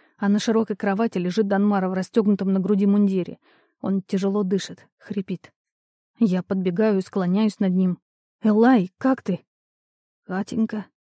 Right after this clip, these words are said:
шепчет он слабым голосом, а взгляд бушует настоящим штормом. «Тебе здесь опасно. Немедленно поезжай к Людвигу». Данмар закашливается. «Я дам тебе воды».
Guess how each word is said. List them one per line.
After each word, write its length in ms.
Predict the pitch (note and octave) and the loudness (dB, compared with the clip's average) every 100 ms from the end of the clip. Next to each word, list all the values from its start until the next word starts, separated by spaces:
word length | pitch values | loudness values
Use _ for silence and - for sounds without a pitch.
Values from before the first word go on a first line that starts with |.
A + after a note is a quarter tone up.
| _ _ | _ _
шепчет 460 | - G3+ F#3 G3 F#3 | -6 -2 -2 -4 -4
он 80 | F#3+ | -4
слабым 440 | G#3 G3 F#3+ G3 | -2 -2 0 0
голосом, 480 | F#3+ F#3 E3+ - C4+ _ _ _ - | 0 -2 -6 -10 -12 _ _ _ -6
а 120 | G3 | -4
взгляд 400 | F#3+ F#3 G3 G#3+ | -2 0 0 0
бушует 420 | F3+ F#3+ A3 G3 | 0 -2 -2 -2
настоящим 580 | G3+ - G3 G3 - G3+ | -4 -2 -2 -2 -2 -4
штормом. 540 | - G#3+ F#3 F3 D3+ _ _ _ _ _ _ _ | -4 -2 -2 -2 -6 _ _ _ _ _ _ _
«Тебе 300 | - D#3+ E3+ | -8 -8 -6
здесь 340 | F3 F#3+ F3 | -4 -4 -2
опасно. 580 | F#3 - G3 F#3+ - D#3+ - _ _ | -6 -4 -4 -4 -6 -12 -16 _ _
Немедленно 680 | F#3 F#3 F#3 G#3+ G#3 G#3+ G3+ | -2 0 2 2 2 2 2
поезжай 400 | G#3 G#3+ G#3+ A3 | 2 2 4 4
к 80 | A3 | 4
Людвигу». 500 | A#3 G#3 F#3+ F3+ E3+ _ _ _ _ | 2 2 0 -2 -6 _ _ _ _
Данмар 420 | F#3+ F#3 F#3 F3+ | -4 0 0 0
закашливается. 800 | F3+ F#3+ G3 F3+ E3+ E3 - C#3+ - _ _ _ _ _ _ | -2 -4 -4 -6 -8 -10 -16 -18 -20 _ _ _ _ _ _
«Я 180 | C4 A#3+ | 6 6
дам 220 | A3 A#3 | 6 4
тебе 240 | A#3 A3 A3+ | 2 2 0
воды». 360 | A3 F#3+ D#3 | 0 -2 -4